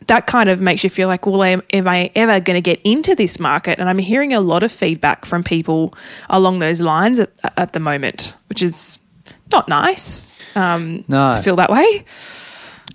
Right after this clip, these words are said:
Speaker 2: So the, the first thing I think about as a buyer's agent is, is, is the vendor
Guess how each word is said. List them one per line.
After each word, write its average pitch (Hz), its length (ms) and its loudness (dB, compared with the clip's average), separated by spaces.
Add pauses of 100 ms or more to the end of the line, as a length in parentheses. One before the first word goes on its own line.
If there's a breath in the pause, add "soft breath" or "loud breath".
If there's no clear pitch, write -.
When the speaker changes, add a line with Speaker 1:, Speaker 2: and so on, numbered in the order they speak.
(100)
Speaker 2:
So 139 500 4 (300)
the, 165 140 2
the 175 140 0
first 269 380 4
thing 131 180 4
I 135 380 4 (260)
think 127 300 0
about 110 260 2
as 104 140 0
a 98 60 -8
buyer's 127 400 2
agent 107 340 0
is, 101 280 -4
is, 107 360 -6
is 160 240 0
the 120 100 -2
vendor 113 680 2